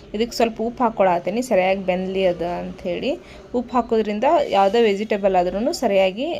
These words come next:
ಬೇಗ ಬೇಯ್ತೈತಿ. ಈಗ ಹುಣಸೆ ಹಣ್ಣು ನಾನು ಕಿವುಚ್ಕೊಂಡು ಎರಡು ಟೇಬಲ್ ಸ್ಪೂನ್ನಿಂದ ಮೂರು ಟೇಬಲ್ ಸ್ಪೂನ್ ಆಗುವಷ್ಟು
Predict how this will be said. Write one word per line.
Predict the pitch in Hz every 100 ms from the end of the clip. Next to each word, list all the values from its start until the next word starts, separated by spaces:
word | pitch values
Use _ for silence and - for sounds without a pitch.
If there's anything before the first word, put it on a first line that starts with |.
| -
ಬೇಗ | 185 190 190 196
ಬೇಯ್ತೈತಿ. | 208 180 170 165 - 262
ಈಗ | 240
ಹುಣಸೆ | 226 208 208 247
ಹಣ್ಣು | 240
ನಾನು | 240 214 226 302 269 - 208
ಕಿವುಚ್ಕೊಂಡು | 226 220 - 220 220 294 403 294 - 214 214
ಎರಡು | 202 208 240
ಟೇಬಲ್ | 247 226 226
ಸ್ಪೂನ್ನಿಂದ | 220 - 220 220 214 202 214 214 247
ಮೂರು | 254 208 208
ಟೇಬಲ್ | 208 202 208
ಸ್ಪೂನ್ | - 208
ಆಗುವಷ್ಟು | 196 190 190 202 - 370